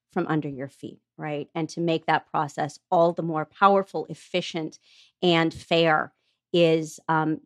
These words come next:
just about as, um, beautiful an operation as,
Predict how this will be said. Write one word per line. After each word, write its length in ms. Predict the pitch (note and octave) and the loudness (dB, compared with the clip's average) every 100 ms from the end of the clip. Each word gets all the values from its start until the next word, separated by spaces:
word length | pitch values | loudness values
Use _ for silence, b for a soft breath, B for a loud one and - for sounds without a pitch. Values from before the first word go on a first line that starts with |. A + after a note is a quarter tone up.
| - | 2
just 300 | F3+ D#3 - | 4 4 -4
about 380 | D3 D3+ D3+ - | -2 -2 -2 -6
as, 500 | C#3 C#3 C#3+ - - _ _ | -10 -8 -10 -14 -20 _ _
um, 300 | D#3+ D3+ C#3+ D3 | -6 -4 -6 -6
beautiful 580 | E3+ D#3+ D3 - D#3+ - _ _ _ - | -4 -4 -4 -6 -6 -6 _ _ _ -2
an 160 | D#3+ | -2
operation 680 | D#3 D3+ C#3 C#3+ - - C#3 - | 0 -4 -2 -6 -6 -10 -12 -8
as, 320 | C#3+ - | -8 -10